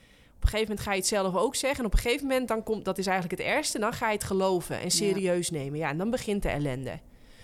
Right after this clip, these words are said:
Speaker 1: Als je dat weer terug kunt draaien eigenlijk, want eerst heb je dat ego misschien echt wel nodig ook om je vrij te maken van je gezin en je in die wereld te zetten.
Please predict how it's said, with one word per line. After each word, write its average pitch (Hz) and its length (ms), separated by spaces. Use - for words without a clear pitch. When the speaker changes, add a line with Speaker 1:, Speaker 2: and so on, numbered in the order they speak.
Speaker 1:
Als - 180
je 165 140
dat 208 300
weer 185 340
terug 214 360
kunt 311 220
draaien 277 400
eigenlijk, 285 460
want 196 160
eerst 202 300
heb 175 120
je 185 60
dat 175 100
ego 185 300
misschien 175 320
echt 190 160
wel 175 140
nodig 196 420
ook 247 200
om 214 120
je 208 100
vrij 190 300
te 208 120
maken 185 340
van 180 260
je 180 80
gezin 175 500
en 165 120
je 170 100
in 175 100
die 170 140
wereld 196 300
te 247 60
zetten. 240 420